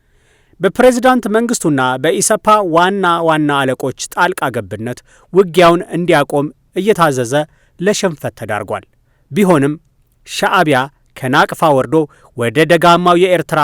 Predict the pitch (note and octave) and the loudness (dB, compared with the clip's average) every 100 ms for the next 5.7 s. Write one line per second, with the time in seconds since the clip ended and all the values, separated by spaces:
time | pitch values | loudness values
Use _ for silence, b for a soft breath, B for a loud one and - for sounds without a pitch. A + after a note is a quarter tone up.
0 | C#3+ D3 E3 D3+ _ _ E3 F3 E3+ D#3+ | -2 -6 -10 -10 _ _ -8 -2 0 -2
1 | - C3 G#2+ G2+ G2+ - _ _ D3 G3+ | -4 -6 -6 -8 -12 -18 _ _ -2 -2
2 | G#3+ C3+ G2 F2+ G2 A2 G2 _ _ _ | -2 -6 -10 -12 -8 -8 -8 _ _ _
3 | _ D3 G3 B3 C4 C4 - A#3 B3 G#3 | _ 0 4 4 4 4 4 4 4 0
4 | - A3 G3+ E3+ D#3 G3 F#3+ F3+ E3+ C#3+ | 0 2 2 -2 0 2 2 2 2 2
5 | D#3+ D#3+ D3+ D#3 C3+ C#3+ | 2 2 2 0 0 0